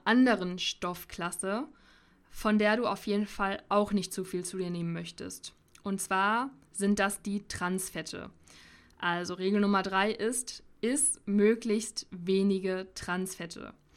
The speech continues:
Transfette sind künstlich gehärtete Fette,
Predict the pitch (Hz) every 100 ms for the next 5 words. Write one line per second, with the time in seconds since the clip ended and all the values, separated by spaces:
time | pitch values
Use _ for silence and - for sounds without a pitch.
0 | - - - _ - 214 277 302 269 277
1 | 294 320 359 - 190 196 196 196 202 -
2 | _ - 233 269 302 - 247 240 - -
3 | 175 175 190 - 302 302 294 294 269 262
4 | 311